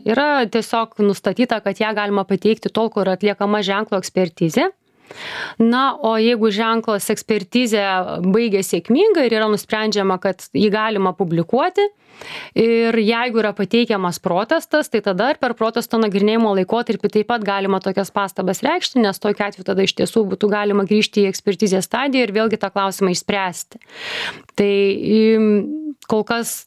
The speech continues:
tuo dar pasinaudota mano žiniomis nėra, tačiau manau, kad tikrai tai yra geras įrankis.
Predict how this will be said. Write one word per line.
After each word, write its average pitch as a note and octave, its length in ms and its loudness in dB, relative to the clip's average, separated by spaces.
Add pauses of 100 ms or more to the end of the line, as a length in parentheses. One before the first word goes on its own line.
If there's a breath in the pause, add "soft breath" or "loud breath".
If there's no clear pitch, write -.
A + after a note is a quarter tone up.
tuo A3 180 0
dar G3+ 200 -2
pasinaudota G3+ 680 0
mano F#3+ 240 2
žiniomis G3+ 500 2
nėra, F#3 320 0 (960 loud breath)
tačiau D4 500 0
manau, F#4 300 2
kad E4 160 0
tikrai D#4+ 280 0
tai C4+ 160 0
yra B3 100 0
geras A#3+ 440 -2
įrankis. F#3 540 -2